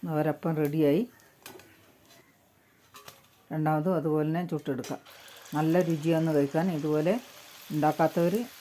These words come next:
ഉണ്ടാക്കി നോക്കണം. രണ്ടാമത്തെ അപ്പവും റെഡിയായി. ബാക്കിയുള്ളതും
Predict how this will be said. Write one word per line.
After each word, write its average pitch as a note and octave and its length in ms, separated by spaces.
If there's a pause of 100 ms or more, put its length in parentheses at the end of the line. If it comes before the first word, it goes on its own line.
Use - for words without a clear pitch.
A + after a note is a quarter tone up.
(120)
ഉണ്ടാക്കി D#3+ 360
നോക്കണം. D#3 340 (2250)
രണ്ടാമത്തെ D#3+ 520
അപ്പവും D#3+ 300 (1600)
റെഡിയായി. D3+ 460 (460)
ബാക്കിയുള്ളതും D3 640